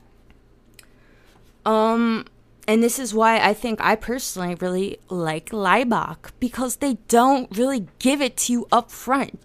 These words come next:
You don't, and I don't wanna be like, "Oh, you have to think about it," because, you know, personally, I can't stand these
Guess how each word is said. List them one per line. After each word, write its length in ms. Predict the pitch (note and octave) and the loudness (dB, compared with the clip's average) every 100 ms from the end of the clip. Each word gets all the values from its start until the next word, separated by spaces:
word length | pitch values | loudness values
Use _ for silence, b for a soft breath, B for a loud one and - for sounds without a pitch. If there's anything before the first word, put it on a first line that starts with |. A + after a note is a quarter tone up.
| _ | _
You 240 | G#3+ A#3 A#3+ | -4 -2 2
don't, 380 | B3+ C4+ C4+ - | 4 4 2 2
and 140 | A#3 | 4
I 100 | B3 | 6
don't 240 | C#4+ C4+ | 4 0
wanna 240 | A3+ A3+ A3 | 2 2 2
be 140 | A3 | 2
like, 220 | G#3+ G3 - | 2 2 2
"Oh, 180 | A#3+ A#3+ | 4 4
you 220 | F#3 G#3+ | 2 0
have 260 | G#3+ A3+ A3 | 2 2 2
to 100 | E3+ | -4
think 320 | - A#3 B3+ | -4 -4 -2
about 320 | A3+ E3+ D#3 | -4 -6 -6
it," 120 | E3+ - | -8 -8
because, 240 | A3 A3 | -4 -2
you 80 | G#3 | -2
know, 100 | D3+ | -4
personally, 500 | - A#3+ B3+ F3 D#3+ | -6 -6 -6 -6 -6
I 80 | D#3+ | -6
can't 340 | - A#3 G3+ | -6 -4 -4
stand 800 | E3+ - - A3 G#3 F3+ D#3+ D3+ - B B B B B B | -2 -4 0 2 2 0 -2 -6 -10 B B B B B B
these 220 | B3 G3 | 0 0